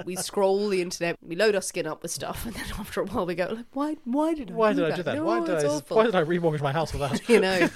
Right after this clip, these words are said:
Speaker 2: <laughs>
Speaker 1: some of the beauty products right now, they, like <laughs> what Rachel was selling, you look at some of them, I'm not gonna name brands here, <laughs> but some of them,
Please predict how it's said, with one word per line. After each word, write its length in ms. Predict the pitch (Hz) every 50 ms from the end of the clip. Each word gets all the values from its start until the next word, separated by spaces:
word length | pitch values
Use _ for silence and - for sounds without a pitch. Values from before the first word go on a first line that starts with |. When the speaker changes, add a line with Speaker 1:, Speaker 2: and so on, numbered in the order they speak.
| 339 - - 320 - 170
Speaker 2:
<laughs> 380 | 170 - - - 233 - - -
Speaker 1:
some 180 | - - 294
of 60 | 330 349
the 80 | 349
beauty 220 | 311 302 302 - 294
products 280 | - 302 285 269 247
right 200 | 269 254 254 -
now, 120 | 262 262 254
they, 160 | 262 233 - -
like 260 | 240 226 - 220 -
<laughs> 160 | - - -
what 320 | 240 233 269 302 269 - 202
Rachel 320 | 220 254 262 - - 277
was 160 | 214 202 202
selling, 480 | - - 226 220 170 120 104 - 147 147 - - -
you 200 | - 185 220 247
look 160 | 262 277 -
at 100 | - -
some 220 | - - 262 247 226
of 140 | 180 - -
them, 320 | - - - - - - - -
I'm 80 | - 196
not 140 | 233 262 240
gonna 120 | 240 202 185
name 280 | 185 170 165 160 160
brands 420 | 165 175 170 151 170 214 226 - -
here, 160 | 233 190 - - 202 190 - -
<laughs> 220 | - - - -
but 320 | - - 62 62 - - - - - - - - - -
some 340 | - - - - 466 480 453
of 140 | 415 339 277
them, 240 | 254 254 247 240